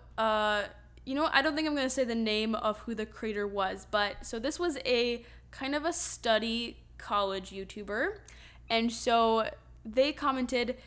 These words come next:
"She said she was excited to get back, but she looked so apprehensive and depressed about it."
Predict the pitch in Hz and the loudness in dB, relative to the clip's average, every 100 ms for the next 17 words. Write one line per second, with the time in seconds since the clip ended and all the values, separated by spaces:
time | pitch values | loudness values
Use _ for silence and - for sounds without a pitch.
0 | - - - - - 302 285 339 381 392 | -20 -20 -20 -10 -2 0 4 2 2 2
1 | 381 277 262 254 240 247 233 214 202 - | 2 0 -2 0 0 0 -4 -6 -4 0
2 | 208 - - - - 220 226 - 269 294 | 2 2 -2 -16 -14 -10 -6 -4 -2 -4
3 | - - 262 247 - 214 220 220 208 226 | -4 -2 0 0 0 -2 -2 -6 -4 -4
4 | 226 208 190 - 202 196 - 226 214 - | -4 -8 -8 -8 -8 -8 -2 0 0 -2
5 | 190 180 180 190 | -4 -2 -2 -4